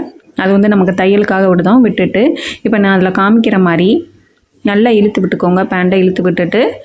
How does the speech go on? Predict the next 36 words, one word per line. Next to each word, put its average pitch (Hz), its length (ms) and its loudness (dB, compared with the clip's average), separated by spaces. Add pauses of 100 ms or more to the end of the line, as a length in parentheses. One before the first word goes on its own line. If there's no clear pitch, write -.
(520)
எந்த 240 360 2
இடத்துல 214 280 0
வந்து 202 220 2
உங்களுக்கு 196 280 2
தையல் 214 380 2
முடியுதோ 190 460 2
அந்த 196 300 0
இடத்துல 196 240 0
வந்து 196 260 2
ஒரு 196 220 0
சாப்பீஸ், 190 380 -2 (320)
அ, 190 120 0
ஒரு 185 240 0
மார்க் 214 320 0
மட்டும் 214 220 0
நீங்க 185 280 0
பண்ணிக்கோங்க. 175 520 0 (340)
மேல 208 280 0
அரை 202 220 0
இன்ச் 208 160 0
வந்து 202 220 2
இந்த 202 180 2
சைடு 202 200 2
விட்டுருக்கோம் 190 240 -2
இல்லையா, 202 280 0
அதை 185 140 0
வந்து 190 200 2
மேல 185 300 0
விட்டுட்டு 175 400 0
அதுக்கப்புறம் 214 440 -2
தையல் 208 300 0
எந்த 190 220 0
இடத்துல 190 200 0
இருக்குன்னு 190 300 0
பாருங்க. 180 500 -2 (400)
பார்த்துட்டு 226 460 -2